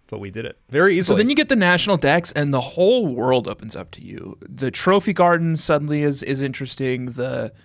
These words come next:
Speaker 2: Pal Park is something you can do. You can chase down legendaries now. So
Speaker 1: Right.
Speaker 2: while you're getting the National Dex, Professor Oak
Speaker 1: Yeah.
Speaker 2: comes in, and he's like, "Congratulations, now you have the National Dex. Now go collect all the Pokemon.
Speaker 1: Right.
Speaker 2: Good luck."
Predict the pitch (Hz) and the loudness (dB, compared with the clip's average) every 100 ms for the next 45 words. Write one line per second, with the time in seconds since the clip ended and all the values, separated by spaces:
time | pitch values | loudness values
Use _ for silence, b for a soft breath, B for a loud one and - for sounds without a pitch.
0 | b - 139 151 175 - 165 156 160 160 | b -4 2 2 2 2 2 4 2 0
1 | 143 151 139 147 139 135 139 131 135 131 | -2 -2 -2 -4 -4 -4 -6 -8 -4 -2
2 | 127 127 127 123 123 120 - 135 127 127 | 0 0 0 0 -4 -10 -14 -10 -8 -6
3 | 120 147 143 156 143 135 110 117 143 156 | -4 -4 -2 0 -2 -2 -6 -6 -2 0
4 | 156 156 160 151 151 151 156 160 156 156 | 2 2 0 -2 0 0 2 2 0 -2
5 | - 123 120 117 - 110 107 156 175 175 | -2 0 0 -2 -6 -8 -2 2 4 2
6 | 147 151 151 135 120 123 120 117 110 - | 2 0 -2 -2 -4 -6 -8 -8 -8 -8
7 | - - 135 131 131 - - 139 143 - | -16 -8 -4 -2 -4 -8 0 2 2 -2
8 | - 101 95 90 82 - - 127 110 - | -8 -8 -10 -12 -12 -14 -12 -10 -8 -8
9 | 101 98 - b - 165 170 180 185 160 | -8 -12 -16 b -2 2 4 4 2 0
10 | 127 139 175 151 139 135 135 120 110 - | -2 0 2 0 0 -4 -4 -6 -8 -10
11 | 110 131 147 135 127 131 117 - 131 143 | -4 -2 0 0 -2 -4 -4 -4 0 2
12 | 151 156 - 131 110 107 104 117 - _ | 4 0 -2 -4 -4 -8 -8 -10 -12 _
13 | - 147 139 - - | 0 2 2 -2 -8